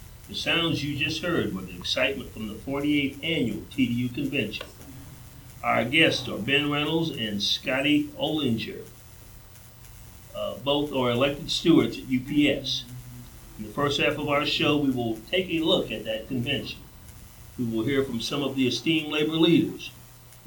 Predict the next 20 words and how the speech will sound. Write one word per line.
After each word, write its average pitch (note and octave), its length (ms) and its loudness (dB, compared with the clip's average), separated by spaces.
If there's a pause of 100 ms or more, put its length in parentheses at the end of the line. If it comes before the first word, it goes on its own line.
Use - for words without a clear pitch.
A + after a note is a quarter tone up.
(120)
and G#2+ 200 -2
visit C3+ 360 2
some B2 260 -4
interesting D#3+ 480 0
workshops. - 800 -4 (680)
In A2+ 80 -6
the A2+ 80 -4
second E3 420 0
half C3 240 2
of G#2 120 -8
the G2 80 -8
show, A#2 300 -2
we'll B2+ 260 0
examine A#2+ 500 0
some D#3+ 240 0
of B2 140 -2
this D#3+ 240 0
year's D3 260 0
labor C#3+ 260 0
victories C3 600 2